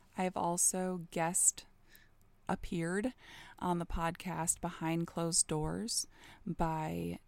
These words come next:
The Transverse, and that was a huge honor to be a part of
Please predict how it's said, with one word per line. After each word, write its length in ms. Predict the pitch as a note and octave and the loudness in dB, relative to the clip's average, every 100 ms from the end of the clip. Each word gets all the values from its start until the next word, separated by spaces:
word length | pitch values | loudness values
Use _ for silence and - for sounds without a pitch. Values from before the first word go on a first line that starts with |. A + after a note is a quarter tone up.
| - | -4
The 100 | E3+ | -4
Transverse, 1040 | - D#3 D#3 D#3+ - E3+ G3 A#3 - - - - | 0 0 2 0 -2 -2 0 4 4 2 -2 -2
and 180 | F3 | 0
that 220 | E3+ E3+ - | 0 0 0
was 320 | F3 E3+ - | 0 -2 -2
a 80 | F3 | -4
huge 720 | F3+ - - A#3+ A3+ G3+ - | -6 -8 -4 0 2 2 0
honor 340 | - D#3+ D#3 | 0 2 0
to 120 | D#3 E3 | -2 -4
be 120 | F3+ | -4
a 60 | |
part 300 | F#3 E3+ - | -2 0 0
of 340 | - - - | 0 -4 -6